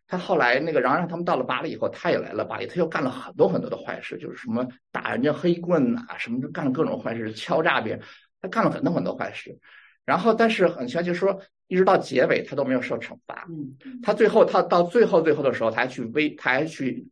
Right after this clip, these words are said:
Speaker 1: 就是勒索这个，这个 Maris 这个小男孩儿。
Speaker 2: 嗯。
Speaker 1: 然后去告诉说，告诉说冉阿让是个很坏的人啊，怎么怎么样，然后来想骗他一笔钱，然后结果这个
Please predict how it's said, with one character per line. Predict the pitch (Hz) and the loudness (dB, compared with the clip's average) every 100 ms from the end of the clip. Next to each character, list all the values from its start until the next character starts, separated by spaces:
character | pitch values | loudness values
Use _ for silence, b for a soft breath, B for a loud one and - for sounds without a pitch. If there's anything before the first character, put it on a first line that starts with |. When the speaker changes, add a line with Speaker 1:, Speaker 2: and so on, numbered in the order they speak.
| _ | _
Speaker 1:
就 | 135 | -14
是 | 127 127 | -10 -2
勒 | 196 160 | 6 6
索 | 117 - - | 6 -4 -10
这 | - 104 | -8 -10
个， | - 104 87 - B B _ | -4 -4 -4 -8 B B _
这 | - 131 | -4 0
个 | |
Maris | 120 139 156 90 117 | 4 4 2 0 -6
这 | 117 | -4
个 | 104 | -4
小 | - 101 | -4 -6
男 | - | -6
孩 | - - | -8 -8
儿。 | - - _ 226 | -10 -12 _ -16
Speaker 2:
嗯。 | 214 202 _ _ _ _ - | -14 -14 _ _ _ _ -2
Speaker 1:
然 | 127 | -2
后 | 135 | 0
去 | 139 147 | 0 0
告 | 135 135 | 4 2
诉 | - 117 - | 2 -4 -8
说， | - 113 110 - | -6 -4 -4 -6
告 | 120 | -8
诉 | - 110 | -8 -12
说 | 113 | -10
冉 | - | -6
阿 | 113 | -2
让 | 117 98 | -2 -4
是 | |
个 | 110 | -10
很 | 92 - | -12 -10
坏 | 131 98 | -6 -6
的 | |
人 | 95 87 | -8 -12
啊， | 92 | -16
怎 | - | -18
么 | 98 | -16
怎 | 101 | -14
么 | 95 | -12
样， | - | -12
然 | 101 | -10
后 | 113 101 | -10 -6
来 | 104 | -8
想 | - - | -8 -12
骗 | - 123 | -2 0
他 | 123 | 2
一 | 127 | 0
笔 | |
钱， | - - - 95 B B B B | -2 -10 -8 -10 B B B B
然 | 127 | 2
后 | 160 | 2
结 | 160 | 4
果 | 160 95 | 2 2
这 | 147 | 2
个 | 127 | 2